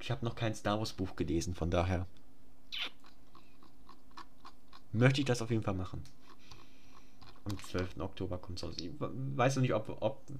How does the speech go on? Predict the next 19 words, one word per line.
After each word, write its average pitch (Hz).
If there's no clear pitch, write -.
wer-, 120
werden 127
wir 135
darüber 127
hier 120
was 117
machen 135
auf 135
dem 139
Channel 127
zum 123
Buch? 117
Du 117
wolltest 113
es 110
ja 78
auch 98
holen, 82
ne? 107